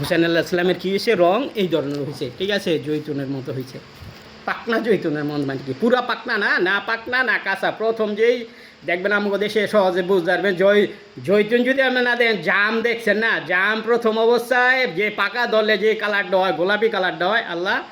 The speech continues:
রাব্বুল আলামিন এই কথাটাই কইছে, এই কালারের কথা কইছে, ঠিক আছে। কি মাওলা হোসেন আলাইহিস সালাম রে শহীদ করাইব, তখন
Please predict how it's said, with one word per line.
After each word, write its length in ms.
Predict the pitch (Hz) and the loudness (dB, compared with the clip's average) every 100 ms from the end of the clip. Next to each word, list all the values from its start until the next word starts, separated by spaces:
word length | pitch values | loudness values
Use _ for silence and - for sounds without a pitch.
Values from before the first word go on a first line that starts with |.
| - - - 160 | -20 -20 -4 0
রাব্বুল 280 | 165 165 185 | 0 2 0
আলামিন 320 | 196 226 262 | 2 0 0
এই 200 | 214 202 | 0 0
কথাটাই 360 | 208 190 165 160 | 0 0 -2 -2
কইছে, 280 | 151 156 185 190 | -4 -4 -4 -2
এই 180 | 220 240 | 0 0
কালারের 420 | 220 185 170 156 | 0 -2 -2 -4
কথা 180 | 160 151 | -4 -4
কইছে, 300 | 139 135 147 127 | -4 -6 -10 -8
ঠিক 140 | 202 | -2
আছে। 220 | 208 208 | 0 0
কি 220 | 175 247 | -4 -4
মাওলা 320 | 240 190 190 190 | -2 -2 2 2
হোসেন 280 | 175 208 | 2 -2
আলাইহিস 220 | 202 208 185 | -2 -2 0
সালাম 340 | 214 220 220 | 0 0 -2
রে 100 | 202 196 | -4 -2
শহীদ 200 | 208 190 | -2 0
করাইব, 380 | 220 226 226 254 | 0 0 2 2
তখন 240 | 220 196 | 2 -2